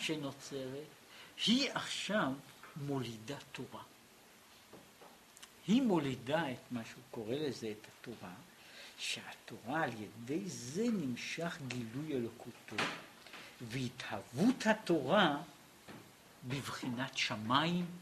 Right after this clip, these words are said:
אש ומים. את על ידי זה, אז נולדת התורה. מפני שהוא אמר שבעצם המהות של התורה, והתפיסה הבסיסית של התורה,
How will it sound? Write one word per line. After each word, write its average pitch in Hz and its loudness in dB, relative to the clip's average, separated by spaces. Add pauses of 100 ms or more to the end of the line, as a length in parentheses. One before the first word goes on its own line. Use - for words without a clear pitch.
(260)
אש - 0
ומים. 104 -4 (640)
את - -12
על 131 -4
ידי - 12
זה, 190 4 (160)
אז 254 10
נולדת 139 4
התורה. 123 -8 (760)
מפני 170 -2
שהוא - -4
אמר 147 -4
שבעצם 233 6
המהות 147 4
של 196 4
התורה, 120 -6 (200)
והתפיסה - -12 (120)
הבסיסית 190 -8
של 180 -6
התורה, 104 -8